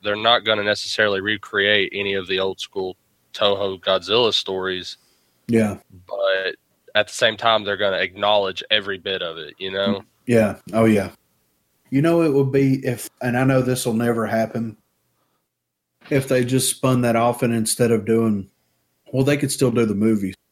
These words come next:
Speaker 2: but, uh, follow the mon-, that Monarch agency around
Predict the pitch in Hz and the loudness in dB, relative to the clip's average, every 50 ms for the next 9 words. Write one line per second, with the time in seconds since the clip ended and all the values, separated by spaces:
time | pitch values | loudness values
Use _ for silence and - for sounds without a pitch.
0 | _ _ _ _ _ 113 113 120 113 110 - 85 - - - - 131 113 110 107 | _ _ _ _ _ 0 2 2 2 2 0 -2 -6 -8 -4 -2 0 2 2 0
1 | 107 - 123 120 123 123 120 107 107 101 104 107 110 110 - 101 104 110 104 90 | 0 0 2 2 4 2 2 2 2 2 2 2 2 0 0 -2 0 0 0 2
2 | 101 107 113 117 117 113 113 107 - - - 117 120 120 113 117 117 104 - - | 2 2 2 2 2 2 0 -2 -4 -4 0 2 2 2 2 0 -2 -4 -4 -2
3 | 123 113 107 101 98 104 107 110 110 104 98 95 92 | 0 0 2 2 0 0 0 0 0 -2 -4 -6 -10